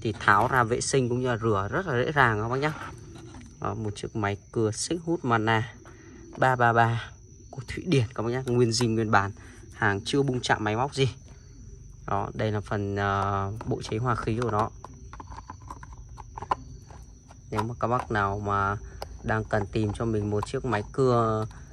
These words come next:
công suất mà như thế này, muốn tìm một chiếc máy cưa hàng hệ, máy móc ngon lành, nguyên zin nguyên bản thì các bác tham khảo thử con này xem thế nào các bác nhá. Ờ, một chiếc máy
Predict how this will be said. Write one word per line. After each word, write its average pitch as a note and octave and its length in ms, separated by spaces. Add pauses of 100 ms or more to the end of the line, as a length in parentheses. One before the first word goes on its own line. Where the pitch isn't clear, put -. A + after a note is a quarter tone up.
(280)
công A#2 180
suất D3 300
mà A2 140
như A2 200
thế C3 100
này, B2 320
muốn A2 180
tìm A2+ 240
một G#2 120
chiếc B2+ 160
máy A2 240
cưa A#2 180
hàng G#2+ 360
hệ, C#3+ 320 (680)
máy G#2 220
móc B2 240
ngon A#2 260
lành, A2+ 160 (180)
nguyên A#2+ 220
zin A2+ 240
nguyên A2 220
bản A2 200 (640)
thì - 120
các A2 100
bác A#2+ 120
tham A#2 180
khảo A2 240
thử G#2 200
con A#2 160
này A2 200
xem A#2 200
thế C#3 80
nào A#2+ 240
các A#2+ 60
bác C3 100
nhá. D#3 120 (880)
Ờ, - 180
một G#2 180
chiếc A2 140
máy G#2 120